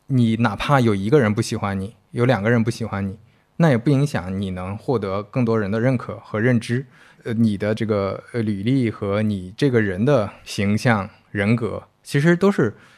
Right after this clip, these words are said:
去中心化的存储在这里面的，所以反而是一个更安全的一种方式。或者你反过来想，如果你是在一个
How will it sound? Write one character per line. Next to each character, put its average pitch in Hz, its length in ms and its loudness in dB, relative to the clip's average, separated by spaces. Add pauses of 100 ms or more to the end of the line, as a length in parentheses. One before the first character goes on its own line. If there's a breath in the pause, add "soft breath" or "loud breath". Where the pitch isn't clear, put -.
去 - 160 2
中 131 140 4
心 135 120 2
化 123 160 4
的 104 120 -2
存 113 200 0
储 143 140 0
在 95 300 -2
这 110 160 0
里 95 100 -2
面 92 180 -10
的， 90 140 -14 (300)
所 175 120 2
以 185 40 6
反 98 180 0
而 110 160 0
是 165 140 0
一 120 80 2
个 120 120 2
更 139 200 -2
安 170 200 2
全 135 200 0
的 98 80 -2
一 101 40 -2
种 101 140 -6
方 104 240 -4
式。 - 180 -10 (300)
或 - 180 2
者 160 60 6
你 135 140 2
反 98 180 -2
过 120 80 -2
来 123 140 0
想， 92 200 -10 (300 loud breath)
如 127 140 -2
果 131 160 4
你 101 260 -2 (180 soft breath)
是 - 220 -6
在 123 200 0
一 107 100 -4
个 107 260 -2